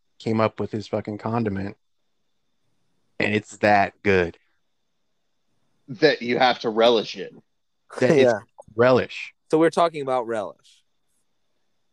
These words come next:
Speaker 2: Well, for a bit, yeah. <laughs>
Speaker 3: No, no, I wasn't saying so. We're talking about relish.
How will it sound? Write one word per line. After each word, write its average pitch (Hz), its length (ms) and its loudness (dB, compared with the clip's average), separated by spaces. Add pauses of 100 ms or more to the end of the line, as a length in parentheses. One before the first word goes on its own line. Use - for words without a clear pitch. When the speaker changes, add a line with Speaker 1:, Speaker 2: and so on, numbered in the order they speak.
(140)
Speaker 2:
Well, 156 140 6
for 165 180 6
a 147 40 6
bit, 135 300 6
yeah. 117 300 4 (280)
<laughs> 494 60 6 (2250)
Speaker 3:
No, 254 200 0
no, 262 120 0
I 226 40 4
wasn't 254 260 0
saying 165 300 -6
so. 151 760 -6
We're 120 140 -12
talking 165 240 -10
about 127 200 -10
relish. 147 760 -12